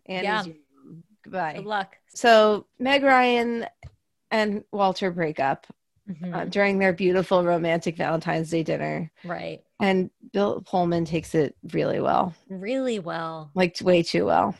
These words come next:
Speaker 2: What an all-star.
Speaker 1: In a way that made it kind of ruin the movie for me almost, because, like, I liked the movie a lot, and then he was just so unrealistically chill about it that I was
Speaker 2: Mm-hmm.
Speaker 1: like, "After everything that happened to you,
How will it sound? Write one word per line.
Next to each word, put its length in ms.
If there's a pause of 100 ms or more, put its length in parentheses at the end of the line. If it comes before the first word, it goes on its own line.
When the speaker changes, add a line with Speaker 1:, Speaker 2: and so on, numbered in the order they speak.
Speaker 2:
What 180
an 120
all-star. 720 (320)
Speaker 1:
In 140
a 60
way 180
that 200
made 220
it 100
kind 240
of 140
ruin 260
the 80
movie 320
for 180
me 200
almost, 580
because, 320
like, 240
I 140
liked 260
the 80
movie 280
a 80
lot, 420
and 160
then 200
he 200
was 160
just 180
so 300
unrealistically 960
chill 300
about 280
it 240
that 140
I 120
was 180
Speaker 2:
Mm-hmm. 80
Speaker 1:
like, 280 (220)
"After 280
everything 520
that 240
happened 460
to 120
you, 480